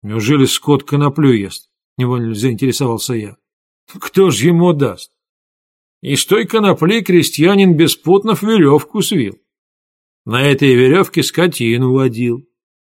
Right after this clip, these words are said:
Через неё порча и перешла. Хитрая потрава, неспешная, обстоятельная. И на сто вёрст вокруг ни одного зарегистрированного иного. Поселился я в этой деревеньке,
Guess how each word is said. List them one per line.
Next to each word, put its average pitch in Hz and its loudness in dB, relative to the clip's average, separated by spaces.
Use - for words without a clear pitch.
Через 190 0
неё 202 4
порча 202 -2
и 196 -2
перешла. 117 -6
Хитрая 147 -2
потрава, 127 -4
неспешная, 120 -4
обстоятельная. 117 -6
И 175 4
на 196 4
сто 180 2
вёрст 175 2
вокруг 156 0
ни 131 2
одного 180 4
зарегистрированного 147 2
иного. 143 -8
Поселился 220 2
я 202 0
в 196 2
этой 196 0
деревеньке, 180 -2